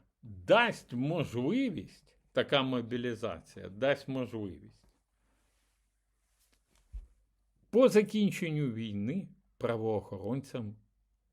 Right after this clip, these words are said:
нормально забезпечувати порядок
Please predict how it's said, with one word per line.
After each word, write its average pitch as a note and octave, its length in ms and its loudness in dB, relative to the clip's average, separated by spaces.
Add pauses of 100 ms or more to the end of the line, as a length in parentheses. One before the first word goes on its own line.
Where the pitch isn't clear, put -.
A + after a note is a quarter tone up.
(360)
нормально G#2+ 920 -2
забезпечувати F#2+ 1120 -8 (160)
порядок G2+ 760 -6